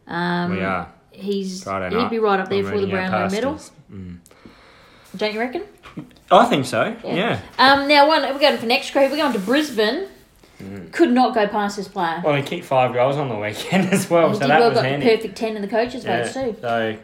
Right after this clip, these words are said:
Speaker 2: Charlie Cameron.
Speaker 1: Yeah, good man. Everyone
Speaker 2: What
Speaker 1: goes, "Oh,
Speaker 2: about
Speaker 1: we shouldn't have let him go." We didn't want
Speaker 2: We
Speaker 1: to let
Speaker 2: didn't
Speaker 1: him
Speaker 2: wanna
Speaker 1: go.
Speaker 2: let him go. That's why we played hardball ball until the last couple of hours of trade period.
Speaker 1: Exactly. People forget that part, don't they?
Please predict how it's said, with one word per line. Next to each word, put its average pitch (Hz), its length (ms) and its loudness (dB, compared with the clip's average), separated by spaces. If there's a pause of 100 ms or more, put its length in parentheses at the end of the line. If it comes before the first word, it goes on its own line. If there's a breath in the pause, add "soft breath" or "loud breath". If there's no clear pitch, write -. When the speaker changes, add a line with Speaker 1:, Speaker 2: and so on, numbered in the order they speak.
Speaker 2:
Charlie 117 340 -4
Cameron. 107 400 -10
Speaker 1:
Yeah, 98 400 -10 (300)
good 208 160 2
man. 196 160 2
Everyone 240 160 0
Speaker 2:
What 240 160 6
Speaker 1:
goes, - 20 6
"Oh, 277 80 10
Speaker 2:
about 277 100 6
Speaker 1:
we 285 60 0
shouldn't 285 300 0
have 262 100 -2
let 254 140 2
him 240 100 -2
go." 247 220 2
We 240 160 -4
didn't 277 220 -4
want 151 160 0
Speaker 2:
We 151 60 0
Speaker 1:
to 143 60 -4
let - 80 0
Speaker 2:
didn't 185 140 0
Speaker 1:
him 147 60 0
Speaker 2:
wanna 156 180 2
Speaker 1:
go. 170 60 -2
Speaker 2:
let 135 120 0
him 110 120 -6
go. 101 120 -2
That's 131 240 -2
why 135 140 2
we 123 100 0
played 127 320 0
hardball 123 800 -2
ball 131 260 0
until 123 260 -4
the 120 120 -2
last 123 320 2
couple 120 240 -4
of 113 80 -4
hours 123 280 2
of 113 140 -12
trade 135 300 -4
period. 104 280 0
Speaker 1:
Exactly. 208 640 0
People 190 280 -6
forget 175 320 -10
that - 200 -14
part, - 240 -16
don't - 200 -12
they? - 180 -14